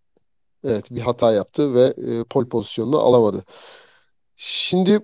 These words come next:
bu tabii bu hareket çok enteresan. Biz gene kendi aramızda biraz konuştuk. E, pilotların direksiyonlarında delta zamanını görüyorlar. E, ve Hamilton'la olan zamanını görerek geliyor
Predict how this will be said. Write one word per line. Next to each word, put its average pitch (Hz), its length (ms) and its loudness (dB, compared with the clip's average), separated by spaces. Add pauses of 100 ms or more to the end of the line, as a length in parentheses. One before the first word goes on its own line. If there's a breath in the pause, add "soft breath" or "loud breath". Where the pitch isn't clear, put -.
(140)
bu 185 240 2
tabii 202 320 6
bu 196 120 6
hareket 190 480 4
çok 214 220 4
enteresan. 170 640 6
Biz 151 200 -4
gene 175 240 4
kendi 143 300 0
aramızda 131 460 2
biraz 135 260 2
konuştuk. 147 600 -6
E, 143 460 4
pilotların 175 560 2
direksiyonlarında 160 960 4 (640 soft breath)
delta 170 600 6
zamanını 151 540 4
görüyorlar. 139 640 4 (100)
E, 117 60 4 (800)
ve 127 100 4
Hamilton'la 160 480 4
olan 156 220 8
zamanını 143 440 6
görerek 147 480 6
geliyor 101 400 -2